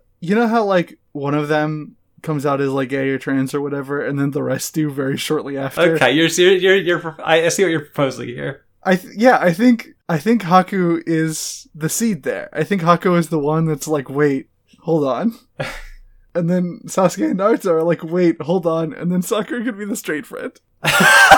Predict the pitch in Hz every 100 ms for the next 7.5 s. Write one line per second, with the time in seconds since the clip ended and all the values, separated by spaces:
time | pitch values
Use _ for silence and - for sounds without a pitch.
0 | - - - - 214 226 247 202 180 180
1 | 175 - 151 147 143 147 147 - 262 339
2 | 277 - 165 156 180 175 160 147 - 277
3 | - 160 151 165 165 151 143 139 - _
4 | _ _ _ - 143 139 135 127 131 123
5 | 117 117 117 110 117 113 110 _ _ _
6 | _ - - 151 131 127 113 110 - 139
7 | 139 523 - 180 185